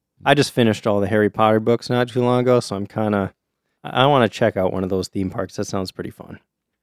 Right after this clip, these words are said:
Um, Osaka also has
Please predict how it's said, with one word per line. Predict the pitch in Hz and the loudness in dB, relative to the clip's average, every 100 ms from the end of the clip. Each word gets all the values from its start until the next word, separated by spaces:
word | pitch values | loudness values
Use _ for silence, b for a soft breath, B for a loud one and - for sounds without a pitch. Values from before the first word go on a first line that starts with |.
| _ _ _ _ - | _ _ _ _ -4
Um, | 104 101 107 123 - | 0 2 2 0 -2
Osaka | 110 - 117 110 117 | -8 -4 -2 -2 -4
also | - 113 139 135 107 | 0 0 2 0 -2
has | 101 95 98 107 113 | 0 -2 0 0 -2